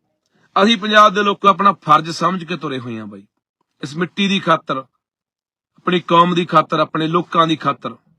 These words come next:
ਦਿਨ ਰਾਤ ਤੁਸੀਂ ਦੇਖਦੇ, ਰਾਤ ਪੈਂਦੀ ਉੱਥੇ, ਉੱਥੇ ਕੱਟਦੇ ਆ।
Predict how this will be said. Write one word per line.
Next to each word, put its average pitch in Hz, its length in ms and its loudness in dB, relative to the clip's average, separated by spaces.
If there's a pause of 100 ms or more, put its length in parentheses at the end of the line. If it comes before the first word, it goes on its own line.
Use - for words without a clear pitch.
(1000)
ਦਿਨ 196 180 6
ਰਾਤ 202 260 6
ਤੁਸੀਂ 202 160 -2
ਦੇਖਦੇ, 190 280 2
ਰਾਤ 190 280 6
ਪੈਂਦੀ 185 260 -4
ਉੱਥੇ, - 160 -6 (260)
ਉੱਥੇ 190 240 -6
ਕੱਟਦੇ 139 440 -6
ਆ। 107 80 -14